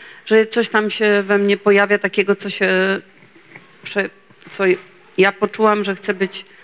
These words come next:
pisane. No w związku z tym przyspieszyłam. E, ja, ja mam taki zwyczaj czytelniczy, że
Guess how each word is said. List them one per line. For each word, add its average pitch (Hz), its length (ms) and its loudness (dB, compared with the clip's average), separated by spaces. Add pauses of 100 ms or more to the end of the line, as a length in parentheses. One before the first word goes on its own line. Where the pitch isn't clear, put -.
(200)
pisane. 190 680 0 (380)
No 208 80 4
w 208 60 2
związku 214 300 0
z - 40 -6
tym 220 420 0 (160)
przyspieszyłam. 202 960 0 (480)
E, 214 300 2
ja, 226 180 2 (260)
ja 226 120 4
mam 240 300 -2 (160)
taki 226 220 -4
zwyczaj 214 380 -2
czytelniczy, 214 760 -2
że 202 400 0